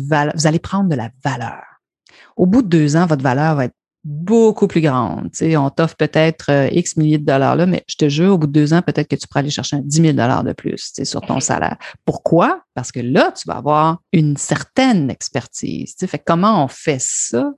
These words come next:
Faut aller au gym, faut se mettre les mains dedans. Tu sais, il y en a beaucoup qui sortent de l'école puis qui deviennent des agences de R P. Ben oui, ben c'est ça. Souvent, ils vont couper les prix, tu sais, on le voit, tu sais, puis,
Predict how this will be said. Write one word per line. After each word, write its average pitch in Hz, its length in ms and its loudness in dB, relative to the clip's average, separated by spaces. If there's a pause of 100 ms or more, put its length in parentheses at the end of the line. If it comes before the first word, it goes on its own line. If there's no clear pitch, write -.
Faut 285 80 4
aller 151 220 2
au 151 100 2
gym, 185 220 0
faut 202 120 2
se - 160 0
mettre 220 160 2
les 175 100 2
mains 160 180 4
dedans. 143 400 0
Tu - 140 -16
sais, 208 60 4
il 190 40 4
y 175 40 4
en 165 100 4
a 185 60 4
beaucoup 180 300 -4
qui - 80 -4
sortent 208 180 0
de 180 80 4
l'école 196 380 2
puis - 140 -14
qui 165 80 -4
deviennent 160 220 2
des 165 140 2
agences 165 300 0
de 165 60 2
R 139 200 0
P. 208 280 -2 (360)
Ben - 240 -4
oui, - 240 -4
ben - 180 -8 (240)
c'est 160 140 -6
ça. - 140 -8 (100)
Souvent, 180 240 -4
ils 190 120 2
vont 170 120 4
couper 196 220 0
les 185 120 4
prix, 233 300 0
tu - 80 -10
sais, 226 60 0
on 196 100 2
le 175 100 2
voit, 214 380 2
tu - 120 -12
sais, 208 100 -6
puis, 165 300 -8